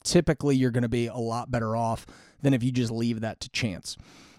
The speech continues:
In my experience over the last several years that we've done our float trips, it's been very beneficial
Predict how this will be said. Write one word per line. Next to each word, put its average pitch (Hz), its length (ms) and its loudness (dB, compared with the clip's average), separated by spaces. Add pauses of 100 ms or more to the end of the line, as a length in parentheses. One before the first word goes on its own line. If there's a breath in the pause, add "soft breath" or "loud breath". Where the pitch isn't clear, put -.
(100)
In 143 220 6
my 143 200 0
experience 143 720 2
over 127 120 2
the 120 80 -2
last 123 280 -4
several 123 300 2
years 117 260 2
that 113 120 -6
we've 131 280 2
done 123 200 0
our 120 160 -2
float 120 280 -4
trips, - 400 -4
it's - 200 -4
been 120 200 2
very 127 360 6
beneficial 127 800 0